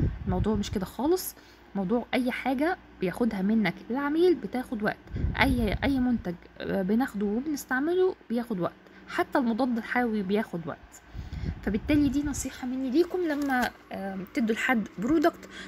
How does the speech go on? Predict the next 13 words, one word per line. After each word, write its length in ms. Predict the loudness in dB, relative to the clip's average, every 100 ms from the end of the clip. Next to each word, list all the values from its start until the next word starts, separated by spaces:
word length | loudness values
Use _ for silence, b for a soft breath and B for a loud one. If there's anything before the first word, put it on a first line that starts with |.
| -10
ما 60 | -8
تقولهمش 440 | -4 -2 -2 -2
إن 140 | 0 2
ال-، 360 | 2 0 -2
النتيجة 380 | -2 -2 2 4
هتظهر 380 | 6 4 4 -2
في 420 | -4 -6 -4 -4
خلال 540 | -4 -4 -2 0 -2 -4 B B -6
أربعة 160 | 2 4
وعشرين 360 | 4 2 -2 -4
ساعة، 500 | -2 0 2 0 0
في 120 | -6
خلال 240 | -6 -6